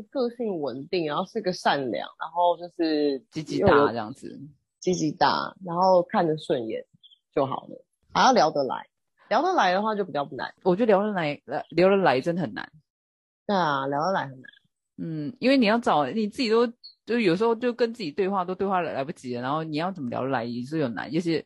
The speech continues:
Speaker 2: 尤其是像我们那种年纪越来越大的。
Speaker 1: 哦，年纪大的话就又会，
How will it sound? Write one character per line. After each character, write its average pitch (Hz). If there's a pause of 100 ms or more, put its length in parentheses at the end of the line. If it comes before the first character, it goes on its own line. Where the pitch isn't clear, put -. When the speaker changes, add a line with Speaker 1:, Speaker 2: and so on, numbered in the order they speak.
(180)
Speaker 2:
尤 185
其 185
是 170
像 190
我 143
们 123
那 139
种 147
年 127
纪 143
越 135
来 107
越 110
大 71
的。 - (960)
Speaker 1:
哦， 180
年 202
纪 277
大 254
的 214
话 214
就 196 (160)
又 185
会， 165